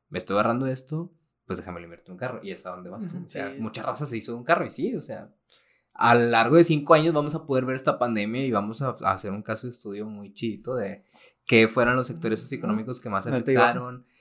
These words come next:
Speaker 1: eh, qué empresas se levantaron,
Speaker 3: Se beneficiaron,
Speaker 1: qué no,
Speaker 3: ujú.
Speaker 1: qué fue lo que prom-, todo eso muy, muy, muy chilo.
Speaker 3: <laughs> Bueno, güey, ¿qué, qué es lo más random que te ha pasado de, en tu experiencia con el servicio al cliente, güey? Que te acuerdes así.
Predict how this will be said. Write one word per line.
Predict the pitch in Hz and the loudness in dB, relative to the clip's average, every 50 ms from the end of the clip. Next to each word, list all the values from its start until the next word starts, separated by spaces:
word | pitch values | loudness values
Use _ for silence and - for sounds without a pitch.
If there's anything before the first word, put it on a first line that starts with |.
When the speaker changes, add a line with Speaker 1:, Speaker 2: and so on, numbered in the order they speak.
| _ _ _ | _ _ _
Speaker 1:
eh, | - 98 98 98 98 98 98 98 98 98 98 92 - - _ _ - | -2 2 4 4 4 4 2 0 0 -2 -2 -4 -6 -10 _ _ 0
qué | 113 | 0
empresas | 110 107 - 113 107 104 104 95 | 0 2 0 -2 -4 -4 -6 -10
se | - 107 104 | -8 -8 -6
levantaron, | 95 98 95 95 95 95 | -4 -2 0 -2 0 2
Speaker 3:
Se | - 135 | 4 6
beneficiaron, | 127 123 120 120 113 117 107 98 117 123 120 127 127 123 | 6 6 4 2 0 -2 -2 0 2 2 4 4 2 2
Speaker 1:
qué | 127 123 139 | 0 -2 -4
no, | 160 | -6
Speaker 3:
ujú. | 170 - - - - - | -8 -10 -18 -20 -14 -2
Speaker 1:
qué | - 107 104 101 104 101 - | 0 0 2 2 0 -4 -4
fue | - 110 | -4 -6
lo | 110 110 | -6 -4
que | - 113 95 | -8 -10 -10
prom-, | - 101 98 98 - - | -6 -8 -8 -8 -8 -6
todo | - 147 160 160 143 | -4 -4 -2 -2 -4
eso | 139 - 127 120 | -8 -12 -12 -14
muy, | 110 107 107 107 104 104 | -14 -14 -16 -16 -18 -14
muy, | 104 123 101 98 101 107 - | -14 -14 -14 -14 -20 -20 -18
muy | 101 101 - | -14 -12 -10
chilo. | - - 101 92 92 90 - _ - - _ _ _ _ _ | -10 -8 -8 -10 -10 -12 -14 _ -20 -20 _ _ _ _ _
Speaker 3:
<laughs> | - - 160 147 170 160 147 135 - - _ _ _ _ _ _ | 0 2 2 4 4 2 0 -2 -4 -8 _ _ _ _ _ _
Bueno, | - - 135 131 131 131 | -2 4 6 8 8 10
güey, | 127 127 - - | 8 6 4 4
¿qué, | - 151 156 156 - - | 6 6 6 6 4 4
qué | - 165 175 | 6 6 6
es | 175 | 6
lo | 190 196 | 6 4
más | 196 190 196 196 185 - - | 4 4 4 2 2 0 0
random | 170 170 175 180 190 180 | 2 0 0 0 -2 -2
que | - - | -2 2
te | - | 2
ha | 156 - | 2 2
pasado | 160 156 - 160 156 156 160 160 165 - - - _ _ | 2 4 6 8 8 8 6 4 0 -2 -8 -16 _ _
de, | 151 135 131 127 123 123 120 117 117 117 120 123 123 - | -6 0 2 2 4 2 0 -2 -4 -6 -8 -10 -10 -8
en | 135 123 120 120 | -8 -10 -8 -6
tu | 123 123 120 120 117 | -4 -4 -2 -2 -4
experiencia | 113 - - 127 123 120 120 135 127 | -6 -6 -2 -2 0 0 0 0 0
con | - 143 131 | 0 0 -2
el | 120 | -2
servicio | 120 127 117 117 120 123 | -4 -8 -10 -10 -12 -14
al | 117 | -12
cliente, | - 120 117 113 123 | -12 -12 -12 -10 -10
güey? | 123 - - _ _ _ _ - _ _ _ _ _ - - - - - - - - - - | -10 -10 -12 _ _ _ _ -20 _ _ _ _ _ -20 -20 -20 -20 -20 -20 -20 -20 -18 -14
Que | 139 | -4
te | 123 - | -2 -2
acuerdes | 120 120 127 120 127 131 131 | 0 4 4 4 4 2 0
así. | 123 117 123 110 - | -4 -6 -8 -10 -10